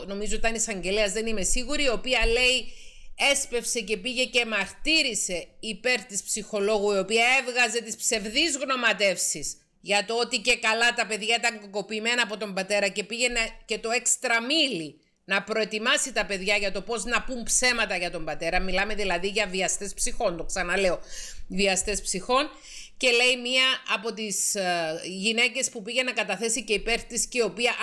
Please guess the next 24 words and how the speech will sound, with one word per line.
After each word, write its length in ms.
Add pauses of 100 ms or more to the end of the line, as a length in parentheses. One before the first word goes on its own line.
(100)
αν 140
δεν 180
κάνω 260
λάθος, 320
είναι 140
εισαγγελέας, 600
χωρίς 240
να 80
είμαι 140
σίγουρη, 440 (360)
λέει, 300
την 220
χρησιμοποιούσε 960
αυτή 260
την 180
ίδια 320
την 240 (500)
ψυχολόγο, 1000
μόνο 260
κατ' 220
όνομα 340
ψυχολόγο, 840 (1080)
τη 140
χρησιμοποιούσε 1000